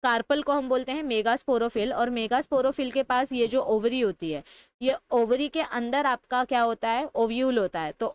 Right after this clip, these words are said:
ओव्यूल के अंदर आपका क्या बनेगा, एम्ब्रियो सैक बनेगा, और इस एम्ब्रियो सैक को हम बोलते हैं फीमेल gametophyte। इस एम्ब्रियो सैक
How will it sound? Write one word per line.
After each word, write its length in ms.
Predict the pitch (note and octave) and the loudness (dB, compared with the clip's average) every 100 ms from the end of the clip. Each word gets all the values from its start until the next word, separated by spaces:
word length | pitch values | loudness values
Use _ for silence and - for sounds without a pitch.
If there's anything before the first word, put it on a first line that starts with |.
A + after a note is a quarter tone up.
| - | -2
ओव्यूल 580 | A3 G3+ B3 C#4 D#4+ E4 _ _ | -2 0 -2 0 -2 -4 _ _
के 80 | D4 | -2
अंदर 380 | - A#3+ B3+ D4 | 0 0 2 2
आपका 300 | C#4 - C#4+ | 0 -2 0
क्या 200 | C4+ C4+ | 0 0
बनेगा, 520 | C4 C4 A#3+ C4 E4 - _ _ _ | 0 -4 -2 -2 -2 -6 _ _ _
एम्ब्रियो 380 | B3 B3 C4+ C#4+ | -4 0 2 2
सैक 340 | D4+ C4+ B3 A3+ | 2 2 2 2
बनेगा, 380 | G#3 F#3+ F3+ F#3 | 0 0 0 2
और 160 | A3+ | 0
इस 260 | - C#4+ - | 0 -2 0
एम्ब्रियो 400 | B3 A#3 B3 C4+ | -2 0 0 0
सैक 260 | - A#3+ A#3+ | 0 -2 0
को 80 | C4+ | -2
हम 140 | C4 | 0
बोलते 240 | B3 A#3 B3 | 0 -2 -4
हैं 80 | C4+ | -6
फीमेल 380 | C4 A3 A3 | -6 -2 -2
gametophyte। 600 | G#3+ G3 F3 F3+ F3 D#3+ - | -2 -6 -6 -6 -4 -6 -4
इस 200 | A#3 - | -4 -2
एम्ब्रियो 360 | G#3 G#3 A#3 | -4 -2 -2
सैक 240 | B3+ A3 | 0 -2